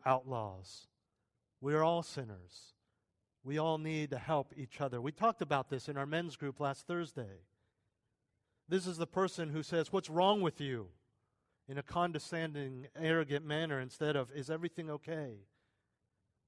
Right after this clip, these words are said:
Who wants to bash on the head rather than taking up arms and saying, "We're gonna see each other through this." It's the person who cries out for grace in the midst of trial and sin, receives it,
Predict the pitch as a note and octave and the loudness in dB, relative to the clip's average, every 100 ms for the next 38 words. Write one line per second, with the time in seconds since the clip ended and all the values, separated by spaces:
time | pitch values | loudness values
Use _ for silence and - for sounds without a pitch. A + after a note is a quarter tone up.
0 | _ _ _ _ _ - D#3 E3+ - D3+ | _ _ _ _ _ -4 2 2 2 -4
1 | A#2 F3 F#3 F3 - D#3 D3+ C#3 F3+ D#3+ | 4 8 8 6 4 0 0 4 6 6
2 | C3+ D3+ D#3 D3+ C#3+ C#3+ - - - F#3 | 4 2 4 2 -2 -6 -10 -2 2 4
3 | F3+ E3 D#3 E3 E3 D#3+ C#3 C#3 - D3 | 4 0 0 2 2 2 -2 -8 -4 -2
4 | C#3 B2+ - - D#3 D3 C#3+ - - D#3 | -4 -8 -14 -6 -2 -2 -4 -6 -2 0
5 | C#3+ A2+ _ _ _ D3 C#3+ D3 C3 B2+ | -2 -6 _ _ _ -8 -6 -4 -4 -4
6 | C#3+ C3+ G#2+ G2 - - _ _ _ _ | -4 -6 -6 -12 -18 -20 _ _ _ _
7 | _ _ _ _ _ _ _ _ _ _ | _ _ _ _ _ _ _ _ _ _
8 | _ _ _ _ _ _ _ _ _ _ | _ _ _ _ _ _ _ _ _ _
9 | _ _ _ _ D3+ C#3 D#3+ G#3 G#3 F#3 | _ _ _ _ -8 -4 0 4 4 4
10 | E3 - F#3+ F#3 F3+ F#3 G3+ E3+ C#3+ E3+ | -4 2 6 8 8 6 6 2 0 6
11 | F#3+ G#3+ F3+ D#3+ F3 F#3 E3 - - F3+ | 6 6 0 0 0 0 -2 -4 4 8
12 | F#3+ F#3+ D#3+ - G3+ G3+ G3 E3+ - C#4 | 8 6 2 0 2 4 2 0 0 4
13 | D4 C#4+ E3 D#3 D#3 | 6 6 2 4 4